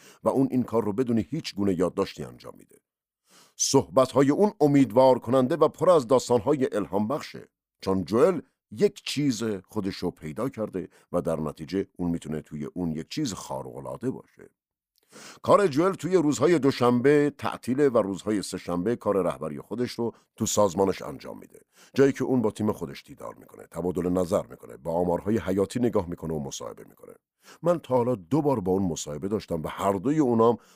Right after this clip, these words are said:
روز سه‌شنبه بوده. همیشه به همین شکله، چون سه‌شنبه روزیه که اون هر کاری می‌کنه به جز کار کردن روی برنامه یکشنبه‌هاش. کار کمتر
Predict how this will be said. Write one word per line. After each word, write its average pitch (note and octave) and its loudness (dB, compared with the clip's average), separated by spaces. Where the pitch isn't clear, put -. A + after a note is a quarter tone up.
روز F#2 -6
سه‌شنبه G#1+ -14
بوده. - -20
همیشه D#3+ 2
به C#3 2
همین E2+ -8
شکله، - -20
چون E3 0
سه‌شنبه C3 0
روزیه C3+ 0
که C3 -6
اون A2+ -2
هر B2 -8
کاری G#2 0
می‌کنه F2 0
به D#2+ -4
جز D#2 -6
کار C#2+ -8
کردن F#2 -4
روی B2+ 2
برنامه C#2+ -8
یکشنبه‌هاش. A1 -16
کار E3+ 4
کمتر D3 0